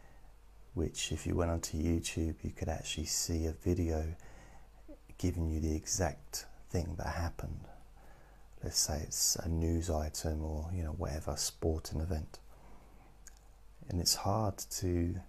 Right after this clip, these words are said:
try to explain that, that actually they've got the wrong information, 'cause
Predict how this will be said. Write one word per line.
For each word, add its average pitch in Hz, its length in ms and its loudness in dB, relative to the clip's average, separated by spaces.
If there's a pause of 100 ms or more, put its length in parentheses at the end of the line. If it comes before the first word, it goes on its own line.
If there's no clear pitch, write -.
(540)
try 82 300 0
to - 220 -2
explain 90 640 0
that, 82 300 -4
that 73 180 -2
actually - 360 -2
they've 78 220 -2
got - 200 -2
the 78 80 -2
wrong 80 240 0
information, 82 720 -4 (920)
'cause - 420 0